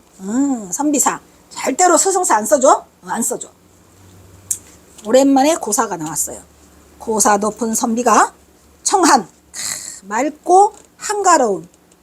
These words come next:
맑고 한가로워. 누가? 이택용이가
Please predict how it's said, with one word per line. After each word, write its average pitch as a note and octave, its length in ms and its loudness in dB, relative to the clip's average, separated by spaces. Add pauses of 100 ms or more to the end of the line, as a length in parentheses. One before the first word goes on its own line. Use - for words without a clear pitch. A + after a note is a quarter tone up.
(440)
맑고 G#3 300 0
한가로워. A#3+ 560 0
누가? A3 360 -4 (480)
이택용이가 E4+ 960 0